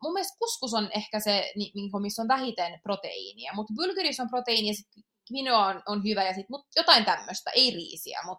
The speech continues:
joku niinku tämmönen toinen. Mutta siis tosi helppo tehdä, menee nopeasti, sä voit tehdä paljon sitä, ja sit sulla on niinku ruokaa, ja siinä on proteiinia, siinä on niinku kasviksia,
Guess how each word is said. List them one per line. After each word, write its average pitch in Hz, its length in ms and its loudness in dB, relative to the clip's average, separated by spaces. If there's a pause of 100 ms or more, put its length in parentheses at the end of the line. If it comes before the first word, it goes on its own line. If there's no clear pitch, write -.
(120)
joku 190 200 -6
niinku 170 220 -10
tämmönen 170 400 -6
toinen. 302 380 0 (840)
Mutta 269 480 8
siis 277 240 -2
tosi 392 320 4
helppo 262 400 4
tehdä, 196 380 4
menee 269 260 2
nopeasti, 214 600 2
sä 233 140 -2
voit 240 160 -2
tehdä 214 160 -2 (120)
paljon 233 440 2
sitä, 190 360 0
ja 196 60 -6
sit 220 160 -10
sulla 208 180 -4
on 185 280 -4
niinku 180 500 -6
ruokaa, 180 600 0
ja 196 100 -4
siinä 220 280 -4
on 180 120 -6
proteiinia, 214 800 -2
siinä 190 200 -4
on 185 60 -6
niinku 180 160 -12
kasviksia, 196 1000 -2